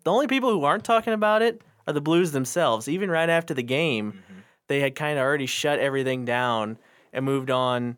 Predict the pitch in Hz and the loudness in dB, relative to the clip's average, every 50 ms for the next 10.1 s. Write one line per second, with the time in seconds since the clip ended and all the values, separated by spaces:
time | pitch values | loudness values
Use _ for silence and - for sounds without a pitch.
0 | _ _ - - 131 120 120 117 113 - 123 120 117 117 113 - - - 113 107 | _ _ -6 -6 -2 -2 -2 -2 -4 -4 -4 -2 -2 -2 -2 -4 -8 -6 -4 -4
1 | 107 117 131 143 143 135 123 - - - 135 135 131 131 117 - - 113 113 113 | -2 -2 -2 -2 -4 -4 -8 -6 -4 -4 -4 -4 -4 -8 -8 -6 -6 -6 -4 -2
2 | 110 107 104 104 104 - - 120 110 104 101 92 92 - - _ _ _ _ _ | -2 -2 -2 -4 -8 -8 -8 -6 -4 -4 -4 -4 -6 -8 -12 _ _ _ _ _
3 | _ _ _ _ 120 113 - - 135 131 123 123 135 117 110 107 107 110 98 - | _ _ _ _ -12 -10 -8 -8 -8 -8 -10 -14 -18 -18 -16 -16 -16 -16 -18 -18
4 | 101 98 98 - - 98 98 95 - - 92 92 90 95 92 92 92 90 92 92 | -18 -18 -18 -18 -18 -20 -20 -20 -20 -20 -20 -18 -16 -16 -16 -16 -16 -18 -18 -18
5 | 90 87 - - 90 90 87 87 - - 95 87 - 92 87 85 82 87 - - | -18 -16 -10 -6 -6 -6 -6 -8 -8 -10 -10 -10 -10 -12 -10 -10 -10 -10 -10 -12
6 | 82 82 - - - 85 85 - - - - - - - - - - 98 92 85 | -12 -12 -12 -12 -12 -12 -12 -14 -16 -18 -20 -20 -20 -18 -16 -12 -12 -10 -10 -10
7 | - - - - 92 87 87 85 85 85 85 - - 90 87 82 80 82 82 - | -10 -12 -8 -6 -6 -4 -4 -6 -8 -10 -12 -10 -8 -8 -8 -8 -10 -14 -16 -16
8 | - 82 85 87 87 85 85 78 - - 85 87 85 - - 82 78 82 87 85 | -14 -12 -10 -8 -8 -8 -8 -8 -6 -6 -6 -6 -6 -10 -14 -12 -10 -10 -10 -12
9 | - 87 82 82 - 90 92 92 85 87 87 82 82 76 80 87 - - 85 87 | -14 -18 -14 -10 -10 -10 -8 -8 -8 -8 -8 -6 -6 -8 -8 -8 -10 -12 -14 -14
10 | 95 - | -16 -16